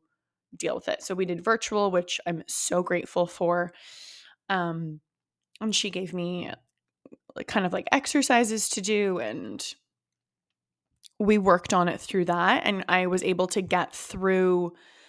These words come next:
that acute stage of the injury, and it was mostly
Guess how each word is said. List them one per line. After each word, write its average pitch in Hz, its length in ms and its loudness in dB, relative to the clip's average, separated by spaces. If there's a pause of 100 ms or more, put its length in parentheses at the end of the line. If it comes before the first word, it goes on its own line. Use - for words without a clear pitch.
(460)
that 254 320 6
acute - 720 -4
stage 226 460 0
of 214 140 -2
the 220 140 -4
injury, 233 580 -2
and 226 100 -2
it - 80 -6
was 190 140 -4
mostly 185 920 -2